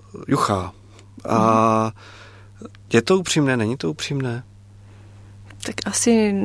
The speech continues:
Speaker 2: my to nemůžeme posoudit, to asi posoudí jenom Bůh, ale myslím si, že to je úplně ten, ta další úroveň, kde možná třeba já nejvždycky jsem, někdy si myslím, že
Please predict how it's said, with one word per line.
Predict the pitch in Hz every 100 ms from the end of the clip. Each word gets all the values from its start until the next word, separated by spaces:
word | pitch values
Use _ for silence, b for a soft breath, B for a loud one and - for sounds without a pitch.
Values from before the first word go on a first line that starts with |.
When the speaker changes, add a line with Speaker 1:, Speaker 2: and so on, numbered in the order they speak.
| 196 196 208 - - - - - - -
Speaker 2:
my | 214
to | 208 208
nemůžeme | 190 196 208
posoudit, | 202 202 - 240 285
to | -
asi | 208 -
posoudí | 196 - 208 202
jenom | 214 202
Bůh, | 196 240 - -
ale | 202 202 202 208 208 B B B B B B B B B - - -
myslím | 220 220 240 240
si, | - 240
že | 226 233
to | -
je |
úplně | - - 220 220
ten, | 226 226 220 226
ta | 220
další | 226 240 -
úroveň, | 233 240 214 202 233 269
kde | 226 214
možná | 220 220 220 208 208
třeba | - 214 208
já | 208 202
nejvždycky | 202 202 208 208 233 - 262
jsem, | - 269 294
někdy | 262 233 247
si | -
myslím, | 240 233 240 233
že | 240